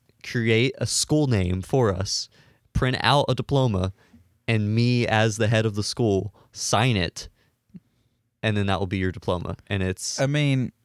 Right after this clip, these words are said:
Speaker 1: legally recognized.
Speaker 2: there is truth there, uh, but you still have to be connected to an affiliated program.
Speaker 1: Yeah. So
Speaker 2: Like, uh, Chelsea and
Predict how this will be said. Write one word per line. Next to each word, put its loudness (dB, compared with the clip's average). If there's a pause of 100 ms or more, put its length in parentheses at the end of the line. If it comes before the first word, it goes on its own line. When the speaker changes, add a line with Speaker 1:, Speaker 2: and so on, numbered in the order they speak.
(220)
Speaker 1:
legally 2
recognized. -4
Speaker 2:
there -2
is -2
truth -4
there, -2 (220)
uh, -2
but -4
you -6
still -2
have 0
to -6 (160)
be 2
connected -2
to 0
an -2
affiliated -2
program. -4
Speaker 1:
Yeah. -2 (480)
So 2
Speaker 2:
Like, 0
uh, -4 (1120)
Chelsea -4
and -8